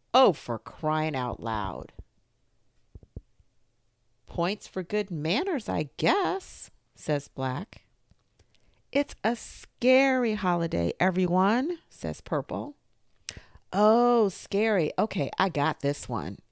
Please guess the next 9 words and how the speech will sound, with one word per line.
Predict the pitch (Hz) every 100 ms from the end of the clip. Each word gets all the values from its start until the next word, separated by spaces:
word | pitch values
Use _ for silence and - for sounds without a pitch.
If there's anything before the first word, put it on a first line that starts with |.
| _
answers | 143 110 - -
White. | 127 101 62 - _ _ - _ - _ _ - _ _
So | - 156
White | 127 185 262
knocks | 135 123 - 139
on | -
the | 67
door. | - - - - _ _ _ _ _ _ _ _ _
"Boo." | 190 185 143